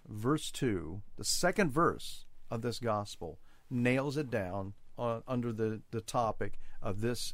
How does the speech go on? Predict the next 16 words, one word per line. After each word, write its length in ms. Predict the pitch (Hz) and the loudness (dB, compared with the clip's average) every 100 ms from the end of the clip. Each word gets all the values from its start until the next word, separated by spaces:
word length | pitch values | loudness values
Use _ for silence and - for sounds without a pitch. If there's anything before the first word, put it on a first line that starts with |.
| - | -4
is 180 | 107 - | -4 -2
eyewitness 680 | 104 101 101 - 95 87 - - | -2 0 -2 -4 -6 -8 -10 -8
history. 500 | - 113 - 98 90 - - - - - - - - - | -4 -4 -4 -6 -6 -10 -18 -18 -18 -20 -20 -20 -20 -4
Next 280 | 117 139 - | 4 4 2
point. 300 | - 110 90 - - - - - - - | -4 -4 -4 -8 -20 -20 -20 -20 -20 -8
He 140 | - 160 | 0 2
says 480 | - 156 151 151 | 6 6 8 6
in 120 | 143 135 | 4 2
verse 280 | 151 139 - | 4 2 -2
three, 680 | - 151 180 135 117 120 127 - - - | -2 2 2 2 0 -2 -6 -14 -18 -10
"We 260 | - 139 165 | 4 6 6
have 420 | 147 139 120 - | 4 2 0 -6
carefully 800 | - - 214 247 - 90 110 131 - - - - - - _ - - - - - - | -6 4 6 6 0 -6 -6 -8 -10 -16 -20 -20 -20 -20 _ -20 -20 -20 -20 -18 0
not 260 | 131 170 | 6 6
only 220 | 180 135 | 6 2
just 280 | 120 120 107 | 2 0 -2